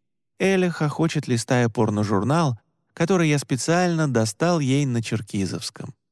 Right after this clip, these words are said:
Серега замер статуей с пустой бутылкой «Жигулей». А где-то в углу догорает свеча в осушенном и зеленом советском шампанском. И отец скажет своим бархатным голосом:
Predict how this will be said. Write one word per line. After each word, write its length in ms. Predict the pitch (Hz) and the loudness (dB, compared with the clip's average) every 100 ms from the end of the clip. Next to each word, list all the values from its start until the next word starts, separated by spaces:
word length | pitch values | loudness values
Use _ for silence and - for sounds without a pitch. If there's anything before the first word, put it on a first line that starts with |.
| _ _ _ _ | _ _ _ _
Серега 400 | - 214 220 151 | 0 2 4 2
замер 380 | 113 143 135 117 | 2 2 2 0
статуей 560 | - 143 151 - 131 | 0 0 0 2 2
с 80 | 113 | 0
пустой 400 | - 113 - 135 | -2 -4 0 0
бутылкой 540 | 117 117 107 113 113 | 2 0 0 0 0
«Жигулей». 680 | 101 104 104 104 90 85 80 _ _ _ _ _ _ | 0 0 2 2 2 -2 -8 _ _ _ _ _ _
А 140 | - 135 | 0 2
где-то 280 | 208 190 | 2 0
в 60 | 143 | 0
углу 460 | 143 143 196 202 143 104 | 0 2 2 2 2 0
догорает 480 | 104 120 170 190 156 | 0 2 2 0 -2
свеча 480 | - 113 - 175 151 | 0 0 2 2 2
в 80 | |
осушенном 880 | 110 110 180 175 - 143 135 131 120 - | 2 0 -2 -2 -2 -2 0 0 -2 -4
и 140 | 110 | -2
зеленом 800 | 98 92 98 123 180 151 135 113 - | 0 0 0 2 2 0 0 -2 -6
советском 680 | - - 87 110 170 - 113 | -10 -6 -2 0 -2 -4 -6
шампанском. 800 | 110 - 90 - 76 - - - _ _ _ _ _ _ | -4 -6 -6 -6 -8 -8 -12 -16 _ _ _ _ _ _
И 80 | - | 0
отец 380 | 170 185 226 190 | 2 2 0 -2
скажет 400 | - 214 202 175 | -2 0 2 0
своим 480 | - 135 143 151 113 | 0 2 2 2 2
бархатным 640 | 131 175 - 135 123 117 110 | 0 0 -4 -6 -4 -2 2
голосом: 680 | 110 104 101 - - 117 | 2 2 0 -6 -10 -14